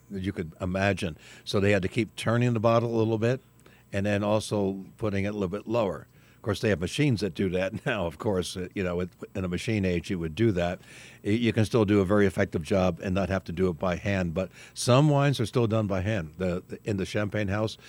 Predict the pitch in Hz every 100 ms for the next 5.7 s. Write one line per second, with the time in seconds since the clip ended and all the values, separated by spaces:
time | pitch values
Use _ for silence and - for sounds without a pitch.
0 | - - 92 90 107 107 - 95 117 98
1 | 98 107 101 87 98 95 - 104 98 95
2 | 85 98 104 107 98 95 92 92 95 87
3 | - - - - - - 104 107 104 101
4 | - 98 92 92 90 95 90 101 90 82
5 | 82 82 - 95 85 85